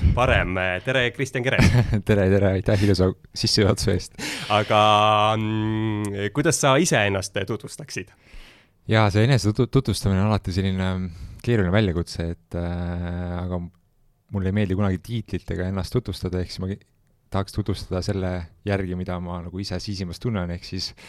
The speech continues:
Speaker 2: mis mulle meeldib teha, on, äh, kindlasti õppida, seigelda, reisida ja saada nii-öelda paremaks inimeseks iga päev. Ja lisaks sellele siis on ka kaasnenud,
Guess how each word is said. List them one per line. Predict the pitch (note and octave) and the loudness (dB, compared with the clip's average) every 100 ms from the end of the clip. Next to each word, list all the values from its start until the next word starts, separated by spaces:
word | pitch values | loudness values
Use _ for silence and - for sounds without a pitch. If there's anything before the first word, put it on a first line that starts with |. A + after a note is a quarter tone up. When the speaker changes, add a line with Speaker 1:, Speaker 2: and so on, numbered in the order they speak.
| - - - - | -20 -20 -20 -14
Speaker 2:
mis | - G2 | -8 -2
mulle | G#2+ A#2 | 0 2
meeldib | B2 A#2 | 2 0
teha, | E3 C#3+ A#2 | 0 0 2
on, | G#2+ G#2+ | 2 2
äh, | G#2 G#2 | 2 0
kindlasti | G#2 G2+ G2 - B2 | -2 -4 -4 -2 -2
õppida, | - G2+ F#2+ | 0 -2 0
seigelda, | - A#2+ G#2 F2 F2+ F#2 F#2 F#2 | 0 0 0 -2 -2 -2 -2 -2
reisida | G#2 A#2+ - E2+ F2+ F2 - - - - - _ - | 0 0 0 -2 -2 -2 -8 -20 -20 -20 -20 _ -8
ja | F2+ F2+ F2+ F2+ F#2 F#2 | -2 0 0 -2 -4 -2
saada | G2+ F#2 | -2 0
nii-öelda | F2+ F2+ | -2 -4
paremaks | F2 G2+ F2+ - | -2 -2 -2 -2
inimeseks | G2+ F2+ F2 - | -2 -2 -4 -4
iga | F2+ | -4
päev. | F#2 G2 E2+ - - - - - F#2 | 0 0 -2 -10 -18 -20 -20 -14 -6
Ja | F2+ F2+ F2+ F2+ _ _ _ _ _ _ - _ - | -2 0 -2 -4 _ _ _ _ _ _ -20 _ -4
lisaks | F#2 F2 - | -2 0 0
sellele | G2 F2+ E2+ | 0 0 -2
siis | F2 | -4
on | F2+ F2+ | -4 -2
ka | F#2 | -2
kaasnenud, | F2+ G#2 G2 F#2 F2+ F2 | 2 4 4 0 -4 -6